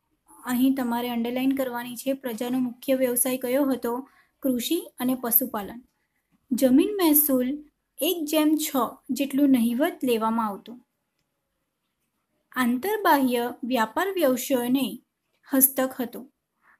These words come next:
વ્યાપાર અને ચીજવસ્તુઓની હેરફેર માટે પાટલીપુત્રથી ભૃગુ કચ્છ બંદર સુધી,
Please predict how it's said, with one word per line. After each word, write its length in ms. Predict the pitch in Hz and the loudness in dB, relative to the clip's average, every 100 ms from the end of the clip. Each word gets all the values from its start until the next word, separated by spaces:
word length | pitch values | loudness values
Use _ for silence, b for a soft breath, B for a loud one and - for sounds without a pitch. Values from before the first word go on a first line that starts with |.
| - | -2
વ્યાપાર 420 | 262 226 - 403 | 2 2 0 -2
અને 200 | 415 392 | 0 -2
ચીજવસ્તુઓની 800 | 349 262 247 247 240 254 254 247 | 0 0 0 0 0 0 0 0
હેરફેર 320 | 240 240 240 | -2 -4 -4
માટે 360 | 240 226 226 262 | -2 -4 -4 -6
પાટલીપુત્રથી 1000 | 262 233 269 381 392 277 247 240 - 247 | -2 -4 -2 -4 -4 -6 -4 -4 -2 -4
ભૃગુ 380 | 214 240 262 370 | -2 -2 -2 0
કચ્છ 360 | 320 311 - - | 0 0 -4 -6
બંદર 360 | 233 226 233 254 | -2 0 0 0
સુધી, 520 | - 339 254 240 | -2 -2 -2 -6